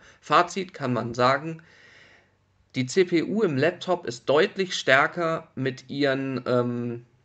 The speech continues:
maximal fünfundsechzig Watt Kurzzeit und sechzig Watt Langzeit Power Limit als ein ungedrosselter, ähm, Ryzen fünf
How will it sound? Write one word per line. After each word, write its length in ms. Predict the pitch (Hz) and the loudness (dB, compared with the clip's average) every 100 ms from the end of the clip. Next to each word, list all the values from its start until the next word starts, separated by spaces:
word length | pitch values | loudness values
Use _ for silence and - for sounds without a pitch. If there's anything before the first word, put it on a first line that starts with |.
| _ _ _ _ - - _ _ - | _ _ _ _ -20 -20 _ _ 0
maximal 680 | 143 - 135 135 139 131 131 | 0 0 -6 -2 2 2 2
fünfundsechzig 920 | 160 156 147 127 143 143 - 131 123 | 0 0 0 2 0 0 -8 -8 0
Watt 280 | 123 123 - _ _ | -2 -2 -12 _ _
Kurzzeit 800 | - 170 208 - - 202 196 190 | 2 2 2 -6 -8 -4 -4 -6
und 180 | 127 123 | -4 -2
sechzig 540 | 139 143 - - 131 | -2 -4 -8 -10 -4
Watt 260 | 113 107 - _ | -2 -2 -4 _
Langzeit 760 | 110 120 185 - 190 180 180 - _ _ _ | 2 2 2 -4 -2 -2 -4 -18 _ _ _
Power 320 | 165 170 160 | 4 6 6
Limit 400 | 160 160 160 160 - - _ | 4 0 -2 -6 -20 -20 _
als 480 | - 127 139 139 - | 2 4 4 -2 -4
ein 400 | - 127 127 127 - - _ _ _ | 2 4 2 -2 -8 -20 _ _ _
ungedrosselter, 1160 | 165 214 240 214 165 160 175 175 165 170 156 151 - - _ _ _ _ | 2 2 2 -2 2 2 2 0 -2 -2 -6 -8 -16 -20 _ _ _ _
ähm, 400 | 135 135 135 127 | 4 4 0 0
Ryzen 400 | 135 131 127 127 | 4 6 6 0
fünf 420 | 110 190 254 - | -4 -2 -2 -8